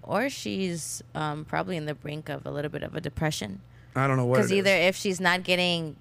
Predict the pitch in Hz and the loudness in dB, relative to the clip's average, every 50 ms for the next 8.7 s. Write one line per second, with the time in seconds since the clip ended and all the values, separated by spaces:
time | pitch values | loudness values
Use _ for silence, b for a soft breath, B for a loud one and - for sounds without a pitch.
0 | - - 156 156 156 165 175 196 208 226 226 220 208 214 208 220 226 226 220 226 | -4 0 2 4 4 2 2 0 -2 -4 -6 -4 -2 -2 0 0 0 0 -2 -2
1 | 240 247 254 226 190 175 165 160 160 165 165 - - 180 170 - 175 170 165 175 | -2 -4 -6 -6 -2 -2 0 0 -2 -4 -6 -6 -6 -4 -2 -2 -2 -2 -2 -2
2 | 170 170 170 160 160 160 175 160 - 160 156 151 139 135 143 151 143 - 92 85 | -2 -2 0 -2 0 0 -2 -4 -2 -2 0 0 0 0 -2 -4 -4 -4 -6 -6
3 | 73 - - - - - - - - - - - - - - - 62 58 - - | -8 -10 -12 -18 -20 -20 -20 -20 -20 -18 -18 -16 -14 -10 -8 -8 -8 -8 -10 -10
4 | - - 139 139 143 139 135 131 131 131 127 131 - - - - - - - - | -4 0 2 4 4 6 4 4 4 2 0 -2 -4 -8 -14 -20 -20 -20 -20 -18
5 | - - 131 131 160 180 196 208 202 196 185 - - - 143 131 131 127 127 127 | -8 -2 2 6 6 6 6 6 4 2 0 -4 -6 -2 -2 -2 -2 -2 -2 0
6 | - 165 151 156 151 139 131 156 160 165 156 - 165 165 160 151 135 165 160 170 | 0 0 0 0 0 2 4 4 4 4 4 4 4 4 4 4 2 2 2 2
7 | 156 - 175 156 151 147 143 147 147 143 135 - 165 151 147 143 147 151 170 196 | 2 2 2 4 6 6 6 4 4 2 2 2 2 4 4 4 4 4 4 4
8 | 214 185 220 240 247 226 190 196 196 180 147 139 135 | 4 6 6 8 8 10 10 10 10 8 6 4 2